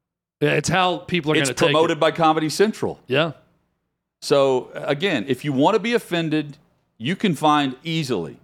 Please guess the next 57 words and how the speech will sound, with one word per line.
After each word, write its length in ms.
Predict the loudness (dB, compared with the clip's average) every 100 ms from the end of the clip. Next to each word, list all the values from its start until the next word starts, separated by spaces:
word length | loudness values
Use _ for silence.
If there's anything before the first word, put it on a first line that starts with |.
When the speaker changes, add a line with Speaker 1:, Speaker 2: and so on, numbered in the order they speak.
| _
Speaker 2:
a 80 | 2
way 160 | 4 2
to 80 | 2
be 120 | 0
offended 380 | -2 -4 -4 -6
in 60 |
this 180 | -8 -8
world. 260 | -10 -10 -16 _ _ _ _ _ _
Speaker 1:
I 180 | 0 0
agree. 300 | 2 2 2
I, 120 | 0
I 240 | 2 0
wasn't 340 | 2 0 0 -2
offended 320 | 0 0 -2
by 160 | -4 -6
this. 340 | -10 -16 -20 _ _ _ _ _
Speaker 2:
Well, 260 | 4 4 4
I 100 | 0
just, 240 | -2 2
I, 60 | 2
Speaker 1:
I, 260 | 4 2
I 20 |
heard 60 | 4
Speaker 2:
I 60 | 4
Speaker 1:
the 60 |
Speaker 2:
hear 120 | 4
Speaker 1:
lyric, 160 | 4 4
Speaker 2:
that 60 | 2
Speaker 1:
I 40 |
thought 120 | 2
it 40 | 4
was 80 | 4
Speaker 2:
well, 400 | 2 2 0 0
Speaker 1:
dumb, 60 |
but 120 | 0
I 40 | 0
Speaker 2:
it's 100 | 2
Speaker 1:
mean, 80 | 2
it's, 100 | 2
Speaker 2:
dumb. 80 | 0
Speaker 1:
it's 180 | -2 -2
a 60 | -4
stupid, 540 | 0 0 2 0 -2 _ -6
it's 160 | -4
a 60 | -2
stupid 500 | -4 0 0 0 0
reference 400 | 2 0 -2 -6
to 100 | -4
make, 280 | -2 -2 -4 -8 _ _ _ _ _ _
but 100 | -2
I 40 | 0
don't 200 | -2 -2
hear 240 | 2 2
it 100 | 0
and 140 | -2
get 300 | 0 0 0 -6
offended. 520 | -6 -4 -4 -6